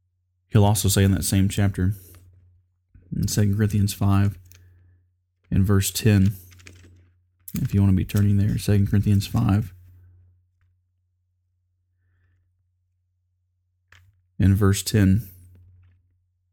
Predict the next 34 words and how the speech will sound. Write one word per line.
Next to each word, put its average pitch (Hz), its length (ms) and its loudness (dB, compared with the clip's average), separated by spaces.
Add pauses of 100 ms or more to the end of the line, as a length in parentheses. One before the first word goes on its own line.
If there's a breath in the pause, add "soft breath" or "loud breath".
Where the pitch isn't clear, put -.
(400)
that 120 180 0
we 127 100 4
must 113 280 0
all 120 260 0
appear 117 320 -2
before 104 320 -2
the 101 100 0
judgment 104 460 -2
seat 107 220 -2
of 101 120 -2
Christ, 104 560 -6 (560)
so - 200 -2
that 95 140 -2
each 120 200 -2
one 110 160 2
may 101 100 2
be 101 120 0
recompensed 104 640 -2
for - 120 -6
his 104 200 -2
deeds 107 380 -2
in 104 100 0
the 98 60 0
body, 98 420 0 (720 soft breath)
according 113 440 0
to 107 100 -4
what 98 200 0
he 117 140 -2
has 101 120 0
done, 101 340 0
whether 104 220 0
good 113 540 -2 (800)
or 107 120 -2
bad. 92 460 -2